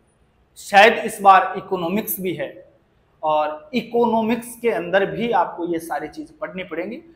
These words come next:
इक्यावन से छप्पन में पहली आती है और फिर पांच पांच साल के अंतराल पर चलती हैं,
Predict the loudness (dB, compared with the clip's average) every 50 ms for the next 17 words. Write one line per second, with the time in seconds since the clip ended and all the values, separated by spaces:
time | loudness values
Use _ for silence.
0 | _ _ _ _ -14 -14 -2 2 4 4 4 2 -2 -8 -12 -12 -12 -16 -10 -8
1 | -6 -6 -6 -6 -8 -4 -4 -4 -4 -2 -2 -2 -2 -2 -4 -8 -4 -4 -4 -4
2 | -2 -2 -4 -4 -2 -4 -4 -4 -4 -6 -8 -8 -8 -6 -8 -8 -8 -10 -14 -16
3 | -12 -4 -4 -2 -2 -4 -8 -16 -10 -8 -8 -8 -8 -10 -12 -12 -14